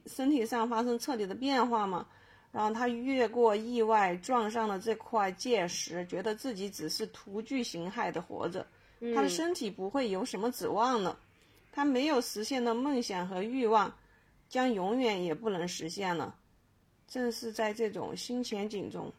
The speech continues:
Speaker 1: 她只能转向过去。我们已经到了走到生命的下半程了，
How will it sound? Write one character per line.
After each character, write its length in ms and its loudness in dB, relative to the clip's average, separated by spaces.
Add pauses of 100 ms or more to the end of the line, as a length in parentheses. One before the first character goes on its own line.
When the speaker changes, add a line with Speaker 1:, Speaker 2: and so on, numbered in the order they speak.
(160)
Speaker 1:
她 160 -8
只 120 -12
能 200 -4
转 260 -6
向 300 -8
过 240 -6
去。 280 -16
我 160 2
们 220 2
已 100 -4
经 200 0
到 160 4
了 160 6
走 180 -2
到 180 2
生 200 -2
命 120 0
的 120 -2
下 260 0
半 260 0
程 320 -12
了， 140 -10